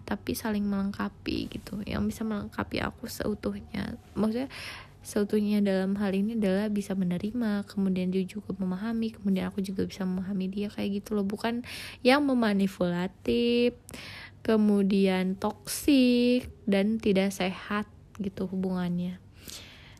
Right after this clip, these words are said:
Itu aja sih, aku berharap aku bisa cepat-cepat selesai dengan dia dan segera berakhir, segera selesai, tidak ada trauma seperti itu. Karena kadang aku juga ngerasa, eh,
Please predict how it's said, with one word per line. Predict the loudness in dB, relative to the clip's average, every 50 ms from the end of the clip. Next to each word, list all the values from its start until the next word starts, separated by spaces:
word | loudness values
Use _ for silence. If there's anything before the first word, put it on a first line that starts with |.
| -20 -20 -20 -8
Itu | -2 0
aja | 2 4 4 4 2
sih, | 2 2 2 4 4 4
aku | 2 0 -2 -4 -2 0 0
berharap | 2 2 2 0 0 -2 -2 -6
aku | -4 0 0
bisa | 0 0 0 -2 -4
cepat-cepat | -4 -4 -4 -4 -4 -4 -4 -4 -6
selesai | -4 -4 -4 -4 -2 -2 -2 0
dengan | 0 0 0 0 0
dia | 2 2 2 0 0 0 -2 -2 -2 -4 -6 -8 -10 -12 -6 -4
dan | -2 0 0 0 0 -2 -4 -4 -8 -12 -14 -14 -14 -14
segera | -8 -2 0 0 2 2 2
berakhir, | 0 0 0 0 -2 -2 -2 -2 0 2 2 0 0 -2
segera | -4 -6 -2 -2 0 0 0 0 0 0 -2 -2 -2 -2 -2 -2 -4 -4 -6 -8 -12
selesai, | -8 -6 -4 -4 -4 -4 -2 0 0 0 0 0 -2 -2
tidak | -2 0 0 0 0 0 -2
ada | -6
trauma | -8 -8 -6 -2 -2 0 0 0 0 0 -2 -4 -10
seperti | -16 -16 -10 -10 -8 -6 -4 -4 -4 -4
itu. | -6 -10 -14 -16 -16 -18 -20 -20 -20 -18 -18 -16 -16 -16 -18 -16 -6
Karena | -2 0 0 2 0 -2 -6 -12 -20 -20 -18 -6
kadang | -2 0 0 0 0 0
aku | -2 -2 -2 -2 -2 0 0 0
juga | 0 0 2 2 2 2
ngerasa, | 2 2 0 -2 -2 -4 -6 -6 -6 -8
eh, | -10 -14 -6 -4 -2 0 0 0 -2 -2 -4